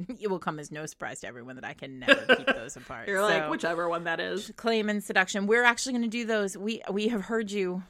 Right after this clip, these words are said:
Speaker 1: listeners. We know you want us to do the Dacians. We are gonna do Shadows Claim and Shadows Seduction in one episode. Quick and
Speaker 2: But
Speaker 1: dirty Dacians.
Speaker 2: But down in front of Wicked
Speaker 1: Yes,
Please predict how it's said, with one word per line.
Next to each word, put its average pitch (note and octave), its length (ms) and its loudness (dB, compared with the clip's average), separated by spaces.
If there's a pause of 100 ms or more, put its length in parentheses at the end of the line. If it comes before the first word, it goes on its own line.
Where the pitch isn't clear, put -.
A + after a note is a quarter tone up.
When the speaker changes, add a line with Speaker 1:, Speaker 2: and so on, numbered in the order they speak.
(140)
Speaker 1:
listeners. F3 580 -4
We D#3+ 120 -8
know D#3+ 140 -4
you F3 120 -4
want F#3 140 -2
us F#3 160 -8
to G3+ 100 -6
do F3+ 100 -6
the - 20 -10
Dacians. E3+ 440 -2
We F3 180 -2
are F#3 80 -2
gonna F3+ 200 -2
do F#3+ 140 -2
Shadows F3+ 420 -2
Claim E3+ 340 -6
and E3 300 -8
Shadows E3 360 0
Seduction D#3 680 -6
in D3+ 260 -8
one C#3+ 160 -2
episode. C#3 540 -10 (440)
Quick E3 260 -4
and F#3+ 100 2
Speaker 2:
But F3 60 6
Speaker 1:
dirty D3+ 320 2
Dacians. B2+ 960 -12
Speaker 2:
But F3+ 440 -2
down G3+ 800 2
in F#3+ 140 -4
front F#3+ 220 0
of F3+ 80 -4
Wicked E3+ 240 -2
Speaker 1:
Yes, - 160 -4